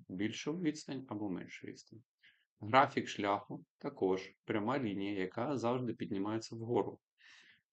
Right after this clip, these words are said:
тому що шлях, величина завжди додатня. У реальному житті найчастіше ми маємо справу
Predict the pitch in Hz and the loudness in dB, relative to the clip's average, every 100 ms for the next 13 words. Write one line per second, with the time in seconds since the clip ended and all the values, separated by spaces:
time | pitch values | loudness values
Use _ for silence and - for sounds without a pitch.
0 | _ _ _ _ - 107 98 87 - - | _ _ _ _ 0 2 2 0 -6 -12
1 | - 117 143 - 104 101 92 104 101 120 | 0 4 4 2 -2 -2 -2 -4 -2 -4
2 | - 98 92 98 101 101 104 98 90 - | -6 -2 2 4 2 -2 -4 -4 -4 -4
3 | - - _ _ _ _ _ _ _ _ | -6 -18 _ _ _ _ _ _ _ _
4 | _ _ _ _ _ _ _ _ _ _ | _ _ _ _ _ _ _ _ _ _
5 | _ _ _ _ _ _ _ 110 110 135 | _ _ _ _ _ _ _ 4 6 6
6 | 170 170 160 139 123 120 113 98 104 - | 4 2 0 0 0 2 2 0 -4 0
7 | 180 175 139 104 101 98 95 - - 139 | 0 2 2 2 2 0 -4 -8 -4 0
8 | 160 165 170 | 2 0 -4